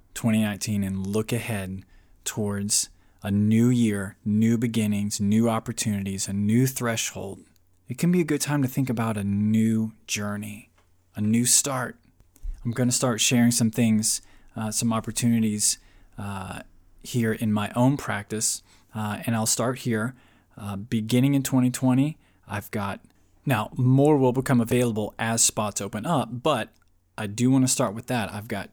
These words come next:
two available spots, uh, for individual support starting, uh, in January twenty twenty.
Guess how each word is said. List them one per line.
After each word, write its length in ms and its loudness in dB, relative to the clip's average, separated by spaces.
two 500 0
available 680 -4
spots, 720 -6
uh, 180 -10
for 220 -14
individual 840 2
support 600 -4
starting, 680 -2
uh, 180 -10
in 200 -6
January 440 0
twenty 280 -4
twenty. 340 -6